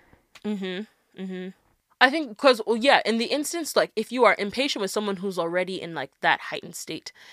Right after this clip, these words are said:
then it's just, you're about, you end up scrapping, you end up fighting. Like, that's really where it's going to go because nobody's listening to ev-, anybody. And every, it's either my way or the highway for both people, and it can't both be my way.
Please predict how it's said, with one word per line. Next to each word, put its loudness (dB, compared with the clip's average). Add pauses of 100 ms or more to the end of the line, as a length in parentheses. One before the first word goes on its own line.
(140)
then 4
it's -6
just, -4 (160)
you're 6
about, 6
you -6
end 0
up 2
scrapping, 4
you 0
end 2
up -2
fighting. -4 (340)
Like, -8
that's 2
really -4
where 0
it's -8
going -10
to -14
go -4
because -10
nobody's 2
listening -4
to -8
ev-, -4
anybody. -6 (440)
And 10
every, 6
it's 4
either 8 (220)
my 10
way 4
or 8
the 2 (100)
highway 6
for -6
both -4
people, -4
and -4
it -6
can't 0
both -2
be -8
my -4
way. -8